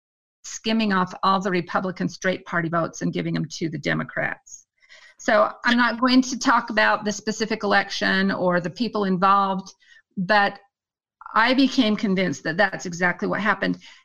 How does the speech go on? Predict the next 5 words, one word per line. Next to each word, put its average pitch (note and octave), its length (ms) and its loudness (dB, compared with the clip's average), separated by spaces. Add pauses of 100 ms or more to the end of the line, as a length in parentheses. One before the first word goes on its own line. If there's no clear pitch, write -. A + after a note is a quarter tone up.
(360)
And A#3 180 2
going C4+ 300 6
s-, - 260 0
steps - 600 -4 (180)
further, G#3+ 480 2